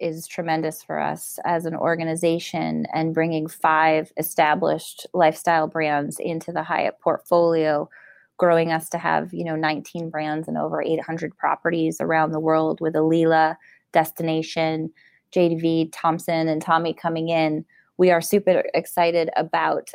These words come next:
um, not only the expansion that brings us into markets that we're not in today. So there's twenty-three new markets that come with Two Roads coming together with Hyatt, which is great. More opportunities for us to engage guests and members in, in more places.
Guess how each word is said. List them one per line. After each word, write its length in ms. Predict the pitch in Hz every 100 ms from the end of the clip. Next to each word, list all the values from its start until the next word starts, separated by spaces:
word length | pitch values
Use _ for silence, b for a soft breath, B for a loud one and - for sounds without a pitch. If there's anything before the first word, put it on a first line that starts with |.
| -
um, 360 | 170 160 160
not 220 | - 185 -
only 460 | 185 185 180 170 165 -
the 100 | 175
expansion 840 | 160 - - 180 180 208 262 285
that 180 | 214 -
brings 260 | - 185 185
us 180 | 170 -
into 500 | 170 170 175 160 156
markets 460 | 170 160 - 226
that 120 | - -
we're 120 | 175
not 200 | 165 165
in 140 | 165
today. 440 | 170 165 160 180 208
So 220 | - 170
there's 200 | 160 160
twenty-three 500 | - 175 175 - 175
new 140 | 165
markets 560 | 160 151 175 269 302 -
that 180 | 196 -
come 460 | 196 175 185 208
with 320 | - 180 165 165
Two 220 | - 190
Roads 400 | 185 175 185 -
coming 340 | - 175 170
together 580 | 180 - - 175 180 190 B B B -
with 160 | 180
Hyatt, 480 | 170 180 170 254 311
which 180 | 190 185
is 200 | 170 165
great. 580 | - 185 160 233 285 - B B B _
More 220 | 190 202
opportunities 760 | 190 175 185 - 190 185 185 185
for 100 | 180
us 240 | 170 165 -
to 240 | 180 175
engage 480 | 170 175 175 170 180
guests 340 | - 165 165 -
and 140 | 175
members 420 | 170 170 185 190
in, 240 | 180 175 -
in 140 | 175
more 200 | 180 170
places. 640 | 165 - 170 - 87 170 180